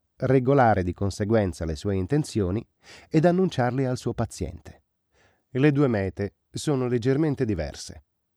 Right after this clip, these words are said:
Nel caso di un release, si evita di avventurarsi in fasi del caso che comportino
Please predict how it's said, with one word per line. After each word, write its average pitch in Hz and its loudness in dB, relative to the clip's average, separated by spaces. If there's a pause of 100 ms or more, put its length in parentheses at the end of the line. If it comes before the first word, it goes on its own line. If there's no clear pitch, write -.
(280)
Nel 131 2
caso 190 2
di 135 2
un 127 4
release, 113 0 (200)
si - -4
evita 165 0
di 123 -2
avventurarsi 117 -2
in 95 -2
fasi 117 -2
del 90 -4
caso 123 0
che 101 -6
comportino 120 0